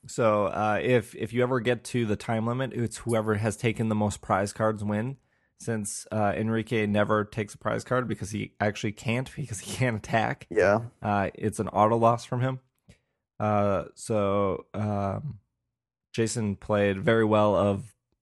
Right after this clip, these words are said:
Speaker 1: not playing cards until it was the most optical time, opt-, optimal time, and, uh, he, uh, I believe, lost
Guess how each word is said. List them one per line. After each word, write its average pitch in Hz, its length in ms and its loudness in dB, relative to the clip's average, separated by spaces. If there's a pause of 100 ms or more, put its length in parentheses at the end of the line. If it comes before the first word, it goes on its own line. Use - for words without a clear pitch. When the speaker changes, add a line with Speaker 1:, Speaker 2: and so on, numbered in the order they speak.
Speaker 1:
not 104 420 0
playing 98 320 0
cards 101 380 2
until 98 240 -2
it 95 80 -6
was 98 420 -4
the 110 220 -2 (140)
most 107 260 -2
optical - 420 -4
time, 98 560 0
opt-, 107 260 2 (200)
optimal 107 480 0
time, 104 340 -4
and, 98 300 -4
uh, 98 240 0 (840)
he, 110 600 -2 (800)
uh, 95 280 -2
I 95 80 -6
believe, 127 580 -4
lost 104 920 0